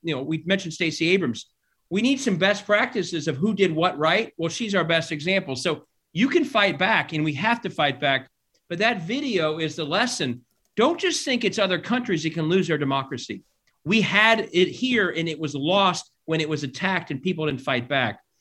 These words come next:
The other thing I think it shows us, and, and I know it's been quoted out of context, but I worry that this saying that we all like so much, the,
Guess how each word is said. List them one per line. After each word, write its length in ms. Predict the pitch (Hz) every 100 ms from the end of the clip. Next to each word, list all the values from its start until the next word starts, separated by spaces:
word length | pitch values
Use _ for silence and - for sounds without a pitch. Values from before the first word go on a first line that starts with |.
| _ -
The 120 | 208
other 180 | 302 294
thing 280 | 254 226
I 120 | 180 160
think 280 | 214 202
it 140 | 175 143
shows 420 | - 190 190 -
us, 380 | 135 123 - _ _ _ _ -
and, 140 | 185
and 240 | 190 190 - _ -
I 160 | 190
know 280 | 226 320 330
it's 140 | 233 -
been 180 | 202
quoted 400 | 196 - 220 196
out 140 | 175 156
of 100 | 143
context, 600 | 185 185 180 160 123 120
but 140 | 180 180 _ _ _ _ -
I 160 | 175
worry 540 | 185 185 285 294 269 220
that 200 | 180 175
this 300 | 175 - -
saying 500 | - - 226 233 208
that 100 | 170
we 120 | 156 170
all 200 | 190 175
like 200 | 170 165
so 180 | 185
much, 360 | 160 160 156 -
the, 200 | 151